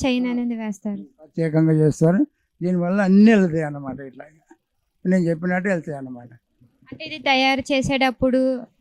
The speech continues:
Speaker 1: ఉపవాసం ఉండి తయారు చేయాలా, లేకపోతే ఎన్ని
Speaker 2: ఉపవాసం ఏం లేదు కానీ జర మంచిగా మన ఇంట్లో మంచి చోటున పెట్టాలి. అంటే కొద్ది రోజులే కదా, ఇది ఎప్పటికి పెట్టాం కదా, కాబట్టి ఆ కొద్ది రోజులు మనం మంచిగా చేయాలన్నమాట.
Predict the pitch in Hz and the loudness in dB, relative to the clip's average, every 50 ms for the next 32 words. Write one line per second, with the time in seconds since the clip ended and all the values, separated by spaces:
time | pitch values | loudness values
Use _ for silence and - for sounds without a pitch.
0 | _ _ _ _ - 233 - 254 254 262 262 262 - 294 269 262 254 247 247 240 | _ _ _ _ -4 0 0 2 2 2 2 2 0 0 0 0 0 -2 -2 -2
1 | 240 226 226 226 233 233 - - 226 220 226 247 269 285 269 254 240 196 254 254 | -2 -2 -2 -4 -4 -6 -6 -6 -6 -4 -4 -4 -4 -4 -4 -6 -6 -6 -6 -6
2 | 247 247 247 247 254 247 240 - 208 214 214 202 202 202 196 202 196 190 185 185 | -4 -4 -4 -4 -4 -4 -6 -8 -12 -16 -20 -20 -16 -12 -10 -8 -6 -4 -2 0
3 | 202 220 240 233 196 202 196 190 196 196 190 - - _ - - - - 170 180 | 4 4 4 6 6 6 8 8 8 6 4 2 -4 _ -16 -10 -2 0 2 2
4 | 185 165 - 196 185 175 170 - _ _ _ _ _ _ _ _ _ _ _ _ | 2 4 4 4 4 4 0 -4 _ _ _ _ _ _ _ _ _ _ _ _
5 | 165 175 185 180 180 175 170 151 170 170 170 165 165 156 - - - - - - | 2 2 4 4 4 4 2 4 4 4 4 4 2 -2 -8 -10 -10 -10 -10 -12
6 | - - _ _ _ _ _ _ _ _ _ _ _ _ _ _ _ - 170 170 | -16 -20 _ _ _ _ _ _ _ _ _ _ _ _ _ _ _ -2 0 0
7 | 156 175 160 - 175 170 156 156 170 165 165 160 156 143 156 143 143 143 139 139 | 2 0 0 2 2 2 2 4 2 4 4 2 2 0 0 -2 -2 -2 -4 -6
8 | 175 - _ _ _ _ _ 156 170 175 196 - - 165 165 151 196 208 220 226 | -8 -12 _ _ _ _ _ 0 2 2 2 4 4 2 4 4 6 6 8 8
9 | 220 208 202 190 156 151 139 135 139 147 160 175 170 147 - - 202 202 202 190 | 8 6 6 4 2 0 -2 -2 -4 -4 -2 -2 -4 -4 -2 0 2 2 2 2
10 | 175 175 160 160 190 175 156 143 135 131 135 139 151 160 160 151 151 147 202 214 | 2 2 2 2 2 2 2 0 -2 -4 -4 -4 -4 -4 -4 -6 -4 -4 -2 -2
11 | 233 269 - _ _ _ _ _ _ - 165 156 - 165 160 151 156 170 170 170 | -2 -4 -8 _ _ _ _ _ _ -4 -4 -2 0 0 0 2 2 4 6 6
12 | 170 170 165 180 214 214 175 156 151 156 - _ _ - - - _ _ _ _ | 6 6 6 4 2 2 0 -2 -4 -8 -14 _ _ -20 -20 -20 _ _ _ _
13 | _ _ _ _ _ _ _ _ _ _ _ - 147 160 175 190 185 160 - 156 | _ _ _ _ _ _ _ _ _ _ _ -2 2 4 6 6 6 4 4 2
14 | 143 139 135 131 131 123 113 113 113 110 104 | 0 0 -2 -4 -4 -6 -8 -8 -10 -12 -14